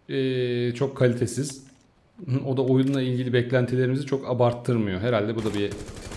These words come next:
şirket stratejisi. Hop, rastgele sıktım. Aldım kelleyi. Tıs. Aha. Gördünüz mü? Delik bir işe yaradı burada. Ve herif de bana sıktığı için delik büyüdü ama herif vurulmuş oldu. Şu patlıyor mu?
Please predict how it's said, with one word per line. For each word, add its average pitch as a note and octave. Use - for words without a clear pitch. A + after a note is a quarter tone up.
şirket -
stratejisi. G2
Hop, D#3
rastgele A#2+
sıktım. C3
Aldım B2
kelleyi. G2
Tıs. -
Aha. B2
Gördünüz D#3+
mü? C3
Delik C3
bir C3
işe C3
yaradı G#2+
burada. G#2
Ve C3+
herif A#2+
de C3
bana B2
sıktığı B2+
için D3
delik A#2
büyüdü A#2+
ama C3+
herif A#2+
vurulmuş A2
oldu. E2+
Şu -
patlıyor C#3+
mu? B2+